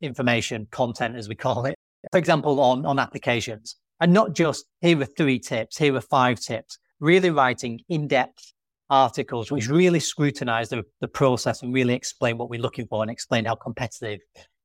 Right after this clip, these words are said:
it is. So it was a case of providing information, but then going kind of above what was out in the market already and really kind of going into depth and really explaining it and really making it useful.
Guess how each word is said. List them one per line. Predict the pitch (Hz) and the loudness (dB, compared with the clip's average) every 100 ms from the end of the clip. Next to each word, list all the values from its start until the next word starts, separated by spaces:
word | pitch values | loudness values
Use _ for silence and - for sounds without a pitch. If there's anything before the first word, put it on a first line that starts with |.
| _ - | _ -2
it | 143 | 2
is. | 127 107 - _ _ _ | 2 -2 -8 _ _ _
So | - | 4
it | 185 | 4
was | 190 175 | 4 0
a | |
case | 170 233 - | 0 0 0
of | - | -4
providing | 143 135 135 123 | 0 2 2 -2
information, | 127 123 127 117 120 | -6 -6 -6 -4 -4
but | 123 | 0
then | 147 151 175 - _ 175 | 2 2 -2 -6 _ -8
going | 139 175 156 147 - _ - | 0 2 2 -4 -10 _ -4
kind | 139 | -2
of | 131 107 - _ _ _ _ 156 | -2 -6 -14 _ _ _ _ -4
above | 127 170 147 | 0 2 2
what | 139 156 | 0 -2
was | 139 | 2
out | 139 143 | 4 4
in | 131 | 0
the | |
market | 123 120 110 156 | -2 -2 -2 -6
already | 123 120 120 117 | -4 -2 -2 -4
and | 117 | -6
really | 127 147 147 139 | -2 2 2 2
kind | - 120 | 0 -4
of | 120 | -4
going | 120 113 | -6 -8
into | 113 - | -12 -12
depth | 107 107 - - | -2 -2 -2 -6
and | 123 | -2
really | 131 139 127 | 0 2 0
explaining | 120 - - 117 110 110 | -4 -8 -4 -4 -4 -8
it | 113 | -6
and | 113 | -4
really | 127 131 117 | -2 -2 -4
making | 120 117 120 | -8 -10 -14
it | 110 117 | -14 -12
useful. | 123 110 - 107 | -12 -10 -10 -12